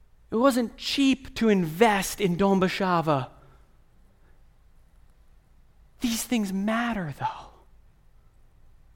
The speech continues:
These things have significance. The cost, well, for the cost, I, I'll, I'll really end, I'll truly end here with the words of Jesus. "For whoever would save his life will lose it.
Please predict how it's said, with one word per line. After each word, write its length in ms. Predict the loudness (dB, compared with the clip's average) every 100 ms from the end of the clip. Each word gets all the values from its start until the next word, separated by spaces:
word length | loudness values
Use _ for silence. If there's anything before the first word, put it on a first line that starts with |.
| _ -20 -6
These 220 | -4 0
things 240 | -2 0
have 140 | -2 -4
significance. 1120 | -2 -2 0 0 -2 -2 -4 -6 -12 -18 -20 -20 _ _ _ -20 _ -20 -20 _ _ _ -20 -20 -20 -20 _ -20 -20 -16
The 100 | -6
cost, 800 | -6 -6 -8 -2 -2 -2 -10 -16 -20 -20 -20 -20 _ -20 -20 -20 _ _ -10
well, 80 |
for 160 | -6 -4
the 80 | -6
cost, 420 | 0 0 0 -6
I, 160 | -4 -4 -2
I'll, 180 | -4 -2
I'll 180 | -2 -2
really 440 | 2 4 4 2
end, 220 | 2 -2
I'll 120 | -6 -8
truly 400 | -4 -2 0 0
end 220 | 0 -2
here 160 | -4
with 140 | -4 -6
the 60 |
words 280 | -8 -8 -8
of 80 | -14
Jesus. 440 | -12 -12 -12 -18 -20 -20
"For 180 | 2 2
whoever 760 | 4 2 2 4 4 6 2 0 -8 -2
would 200 | 2 2
save 460 | 0 2 2 2 0
his 200 | -4 -2
life 320 | -4 -4 -4
will 160 | -6
lose 300 | -6 -10 -10
it. 140 | -14